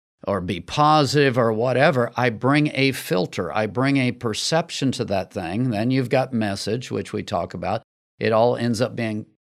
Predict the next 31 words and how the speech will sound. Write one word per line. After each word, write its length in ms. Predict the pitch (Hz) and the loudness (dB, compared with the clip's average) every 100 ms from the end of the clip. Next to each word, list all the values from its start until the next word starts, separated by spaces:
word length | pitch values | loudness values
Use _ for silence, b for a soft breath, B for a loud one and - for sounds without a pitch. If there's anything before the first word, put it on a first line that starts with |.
| _ _ | _ _
kind 220 | - 135 117 | -6 -2 -2
of 160 | 92 | -4
complex 600 | - 120 104 - - - | -4 -2 -2 -2 -2 -2
before 360 | - 107 120 104 | -6 -6 -4 -4
it's 100 | - | -2
all 160 | 104 104 | -4 -4
said 260 | - 101 | -4 -4
and 120 | 87 | -2
done. 240 | 120 - 104 _ _ _ _ _ _ _ | -2 -4 -6 _ _ _ _ _ _ _
But 120 | 139 127 | 2 2
a 60 | |
person 440 | 123 180 190 - 170 | 2 0 2 2 2
who's 160 | 139 | 0
been 240 | - 156 143 | 2 0 2
through 220 | 147 135 | 2 0
traumas 680 | - 165 208 135 82 110 - _ _ _ _ _ _ | 0 0 2 0 -2 -8 -12 _ _ _ _ _ _
will 160 | 135 135 | 2 2
bring 420 | 101 139 180 170 | 2 4 4 4
those 320 | 170 147 135 | 4 4 2
filters. 640 | - 180 190 - 92 82 - | -2 -2 -2 -4 -6 -4 -2
They 140 | 131 | 0
will 160 | 131 104 | 0 -2
bring 380 | 117 156 165 | 2 2 2
that 300 | 151 139 139 | 4 2 2
faith. 500 | - - 185 147 95 | -6 -2 0 0 -2
They 140 | 120 120 | 0 0
will 180 | 123 110 | 0 0
bring 340 | 107 147 160 | 0 0 2
this 240 | 139 131 - | 0 0 -2
active 400 | 135 135 131 120 | 0 0 0 -4
thing 260 | - 196 | -2 -2